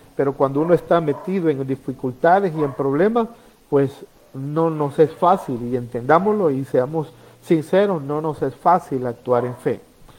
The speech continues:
La vida humana tiene una dinámica, y esta dinámica es de constantes dificultades que nos trae en nuestro camino. La vida humana es así, siempre nos va a traer dificultades, enfrentaremos problemas personales, problemas en el área laboral, problemas familiares.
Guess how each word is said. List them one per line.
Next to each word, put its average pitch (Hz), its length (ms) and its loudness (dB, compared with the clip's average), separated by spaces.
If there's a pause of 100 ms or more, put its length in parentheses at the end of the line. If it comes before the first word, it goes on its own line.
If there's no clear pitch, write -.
(540)
La 147 260 6
vida 196 340 6
humana 156 640 2 (320)
tiene 165 260 2
una 165 160 2
dinámica, 160 640 -2
y 139 140 2
esta 156 240 2
dinámica 151 600 -2
es 147 80 0
de 147 140 -2
constantes 185 720 -2
dificultades 156 1120 2
que 135 80 -4
nos 123 160 -10 (100)
trae 175 360 4
en 131 100 -6
nuestro 131 320 -8
camino. 127 400 -4 (640)
La 147 140 6
vida 220 180 4
humana 214 300 2
es - 140 -4
así, 180 320 -2
siempre 160 420 -2
nos 135 160 -2
va 139 60 4
a 143 80 0
traer 139 180 -4
dificultades, 151 960 2
enfrentaremos 131 600 -4
problemas 135 640 0
personales, 170 920 -2
problemas 135 600 -4
en 117 120 -8
el 120 80 -4
área 131 220 0
laboral, 139 560 0
problemas 131 420 -2
familiares. 170 720 -2